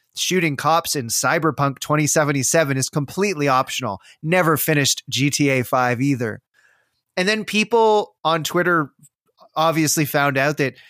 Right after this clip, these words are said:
this guy had reviewed, like, a million games where you murder police all the time, and he's just full of shit. <sighs>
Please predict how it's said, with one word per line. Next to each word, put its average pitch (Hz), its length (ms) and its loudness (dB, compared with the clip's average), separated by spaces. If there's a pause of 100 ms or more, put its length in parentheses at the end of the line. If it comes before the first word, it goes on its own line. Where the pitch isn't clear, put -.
(140)
this 147 160 0
guy 143 300 0
had 135 240 0
reviewed, 127 560 -2
like, 120 340 -4 (220)
a 139 80 0
million 143 680 0
games 143 460 0
where 151 80 0
you 135 160 2
murder 135 300 0
police 135 340 -2
all 135 120 0
the 135 100 -2
time, 131 400 -2
and 135 40 -2
he's 113 140 -4
just 113 140 -12
full 127 140 -6
of 113 80 -8
shit. 135 260 -4
<sighs> - 760 -18